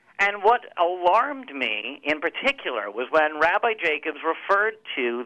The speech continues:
the, uh, the need to stop incitement, which was, according to the J T A reports, it was practically an afterthought.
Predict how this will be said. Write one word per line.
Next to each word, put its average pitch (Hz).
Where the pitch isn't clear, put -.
the, 135
uh, 143
the 175
need 185
to -
stop 202
incitement, 160
which -
was, 202
according 302
to 233
the 180
J 160
T 151
A 143
reports, 117
it 127
was 123
practically 135
an 135
afterthought. 151